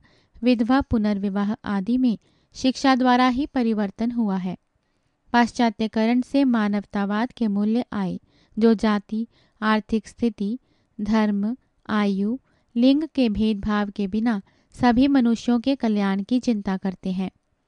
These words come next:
नंबर चार, शिक्षा ने भारत में आधुनिकीकरण की शक्तियों को आसान कर दिया।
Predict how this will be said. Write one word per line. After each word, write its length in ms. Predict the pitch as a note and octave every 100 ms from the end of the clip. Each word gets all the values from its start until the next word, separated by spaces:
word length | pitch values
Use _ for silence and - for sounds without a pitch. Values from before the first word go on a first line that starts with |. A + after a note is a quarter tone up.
| _ _ _ _ _ _
नंबर 280 | G3+ F#3+ F#3+ -
चार, 380 | - A#3 G3+ A3+ _ _ _ _
शिक्षा 440 | - C4 - C4+ C4
ने 160 | C#4+
भारत 440 | C#4+ B3 A3+ A#3 A#3+
में 140 | C4
आधुनिकीकरण 920 | B3+ G#3+ A3+ G#3+ G#3+ A3 - G#3+ A#3
की 240 | C4 C4+ C4
शक्तियों 460 | - G#3+ - A#3 A#3
को 240 | A#3+ G3 _ _ _
आसान 460 | A3 G#3+ A3+ G3+ F#3+
कर 180 | G3
दिया। 320 | F3 F#3+ F#3+